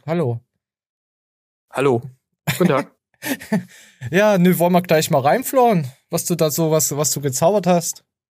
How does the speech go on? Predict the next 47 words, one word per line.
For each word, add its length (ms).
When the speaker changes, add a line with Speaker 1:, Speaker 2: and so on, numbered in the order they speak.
Speaker 1:
mit 140
Chat 200
G 160
P 140
T, 300
weil 120
Pixel 300
hat 120
nämlich 300
eine 220
Fanfiction 640
erstellt. 600
Ist, 240
ist, 280
ist, 280
ja, 440
ist 240
ganz 220
geil 160
geworden, 500
muss 160
ich 80
schon 160
sagen. 460
Gefällt 280
mir 80
schon 200
in 60
die 100
Richtung. 440
Könnte 220
noch 80
ein 80
bisschen, 400
ich 120
muss 160
sagen, 200
könnte 180
noch 100
ein 60
bisschen 240
bekloppter 440
sein, 400
aber 440
es 140
ist 200
schon, 120